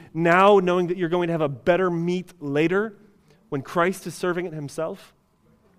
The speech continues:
And so your rights and your freedoms now are never more important than your fellow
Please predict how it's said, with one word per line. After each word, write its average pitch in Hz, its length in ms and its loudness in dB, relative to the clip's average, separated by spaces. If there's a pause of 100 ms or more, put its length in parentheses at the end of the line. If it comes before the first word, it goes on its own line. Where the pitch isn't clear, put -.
(1300)
And 190 120 0
so 220 220 8 (140)
your 208 220 10
rights 240 320 8
and 220 80 -2
your 220 80 2
freedoms 247 380 2
now 214 220 6
are 190 180 6
never 233 500 6
more 226 300 8
important 202 580 2
than 196 120 2
your 180 100 0
fellow 208 440 2